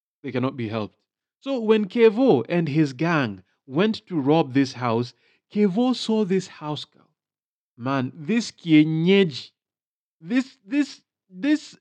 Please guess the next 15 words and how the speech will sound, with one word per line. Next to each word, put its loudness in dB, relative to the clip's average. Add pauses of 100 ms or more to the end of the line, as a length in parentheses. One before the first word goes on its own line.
(300)
fine 0
specimen -2
of 2
a 6
woman, 4
and 0
said, -4
"Nope, 0 (360)
this 4
is -2
the 6
one 2
for -10
me. -2 (320)
This 0